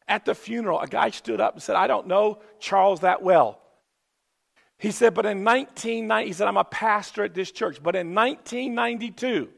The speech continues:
he said, "I was a hopeless alcoholic in my early thirties." He said, "Charles came to Indiana."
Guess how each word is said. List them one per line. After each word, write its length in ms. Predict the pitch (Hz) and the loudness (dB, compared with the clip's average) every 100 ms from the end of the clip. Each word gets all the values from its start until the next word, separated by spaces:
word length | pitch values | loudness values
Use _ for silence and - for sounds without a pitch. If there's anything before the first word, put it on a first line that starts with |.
| _ _ _ - | _ _ _ -8
he 140 | 220 | -6
said, 180 | 196 226 | 2 6
"I 120 | 214 | 6
was 160 | 202 175 | 4 0
a 80 | 165 | -2
hopeless 520 | - - - 269 - - | 2 2 4 -2 -2 2
alcoholic 800 | 233 - 208 214 233 185 139 - | 2 2 2 6 6 6 0 -6
in 100 | 190 | -6
my 220 | 185 185 - | -2 -4 0
early 280 | 226 247 233 | 0 0 -4
thirties." 680 | 254 233 170 98 - - _ _ _ _ _ _ _ _ _ _ | 4 4 4 -4 -16 -20 _ _ _ _ _ _ _ _ _ _
He 140 | 208 | -8
said, 320 | - 226 190 | 2 2 2
"Charles 420 | - 262 269 262 | 0 6 6 4
came 220 | - 247 233 | 0 -2 -2
to 60 | |
Indiana." 640 | 254 240 247 262 262 165 | -2 0 2 4 4 2